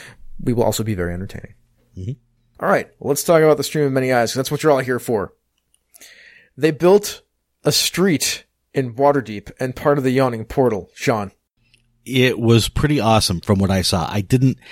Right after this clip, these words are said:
Speaker 2: I was very busy that weekend. I did not get a chance to see the whole thing,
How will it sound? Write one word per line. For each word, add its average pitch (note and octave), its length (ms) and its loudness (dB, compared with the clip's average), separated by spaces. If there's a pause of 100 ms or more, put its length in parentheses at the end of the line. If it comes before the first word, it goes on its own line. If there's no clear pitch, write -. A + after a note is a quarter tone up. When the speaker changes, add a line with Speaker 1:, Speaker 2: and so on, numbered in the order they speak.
(200)
Speaker 2:
I B2+ 120 2
was A2 160 4
very A#2 260 4
busy A#2 300 2
that A#2 200 0
weekend. A#2+ 400 -2
I F#2 140 -8
did F2 220 -8
not G2 160 -4
get G2 100 -10
a F2+ 60 -18
chance - 300 -6
to - 60 -8
see - 180 -4
the G2 100 0
whole G2+ 160 0
thing, A2+ 400 -2